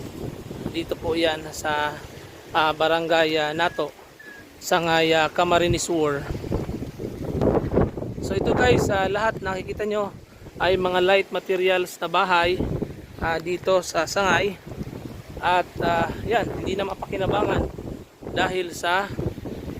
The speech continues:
ah, tindi ng alon. Tindi ng alon na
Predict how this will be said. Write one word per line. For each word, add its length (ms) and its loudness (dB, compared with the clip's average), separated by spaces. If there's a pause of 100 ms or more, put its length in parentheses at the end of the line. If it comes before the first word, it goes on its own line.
ah, 880 2 (560)
tindi 380 4
ng 180 0
alon. 460 6 (1200)
Tindi 360 10
ng 180 0
alon 480 2
na 120 2